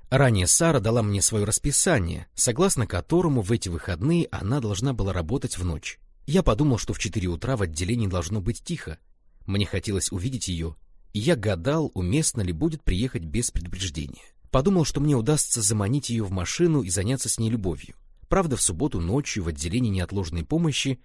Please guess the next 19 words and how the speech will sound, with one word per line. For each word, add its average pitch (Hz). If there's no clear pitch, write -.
всегда 104
было 117
много 104
пьяниц 101
и -
наркоманов. 85
Возможно, 151
я 151
бы 135
съездил 135
туда 120
зря 135
и 87
оказался 95
бы 104
в -
центральном 110
Лондоне 104
тогда, 87